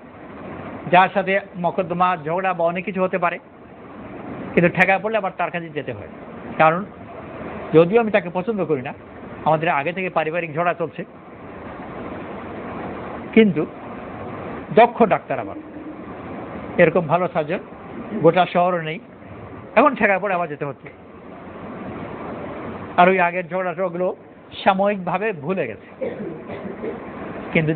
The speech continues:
ঠেকা যখন শেষ হবে, তো পুরনো ঝগড়া আবার মনে করবে। মকদ্দমায় পড়েছে, তো ভালো উকিল,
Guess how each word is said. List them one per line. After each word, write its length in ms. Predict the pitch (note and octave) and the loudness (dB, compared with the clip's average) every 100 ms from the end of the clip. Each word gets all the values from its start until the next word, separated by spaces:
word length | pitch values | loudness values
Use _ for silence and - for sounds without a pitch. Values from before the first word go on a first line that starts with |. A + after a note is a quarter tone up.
| - | 2
ঠেকা 200 | E3 F#3 | 2 4
যখন 180 | A3 A3+ | 2 0
শেষ 220 | A3+ G#3 | 0 0
হবে, 160 | E3+ - - - - - - - - | 0 -2 -8 -16 -16 -14 -12 -8 0
তো 80 | F3+ | 2
পুরনো 260 | F#3+ F#3+ | 4 2
ঝগড়া 200 | F#3 G3 | 2 4
আবার 180 | E3+ A3 | 4 2
মনে 140 | D#3+ | -2
করবে। 220 | C#3 G#2 F2+ F2 - - - - - - - - - - - - - - - - - - - - - - - - | -6 -8 -10 -16 -14 -14 -14 -12 -12 -12 -12 -10 -10 -10 2 2 2 -8 -12 -12 -10 -10 -10 -10 -10 -10 -8 6
মকদ্দমায় 440 | A#3 C4+ B3 C4+ B3+ | 8 8 6 4 4
পড়েছে, 320 | A#3 G#3 G3+ - G3+ - - - - - - - - - - | 2 0 -6 -12 -20 -20 -20 -20 -18 -16 -14 -14 -12 -8 4
তো 60 | F#3+ | 8
ভালো 300 | F#3+ A3 G#3+ | 10 10 6
উকিল, 280 | G3+ G#3 | 0 -4